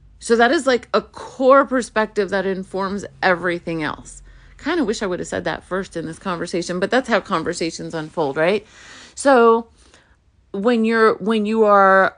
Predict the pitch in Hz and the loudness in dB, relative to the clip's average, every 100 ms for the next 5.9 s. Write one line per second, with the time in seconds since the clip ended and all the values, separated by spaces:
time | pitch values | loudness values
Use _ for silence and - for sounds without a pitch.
0 | - 196 175 - 214 220 294 311 302 294 | 0 2 2 2 -2 -2 -8 -4 -2 0
1 | 269 233 226 220 262 - 170 165 - 185 | -2 -4 -2 -2 -2 0 0 0 0 -2
2 | 180 - - 247 233 226 - 185 185 190 | -2 -6 -6 -4 -4 -4 -6 -8 -6 -4
3 | 180 - 165 - 180 180 - 202 196 196 | -4 -6 -12 -8 -4 -4 -4 -6 -4 -4
4 | 190 190 196 170 - 202 202 214 208 208 | -4 -6 -8 -10 -10 -6 -6 -2 -2 -2
5 | - 190 190 175 175 185 170 160 - | -4 -8 -6 -6 -4 0 0 -2 -10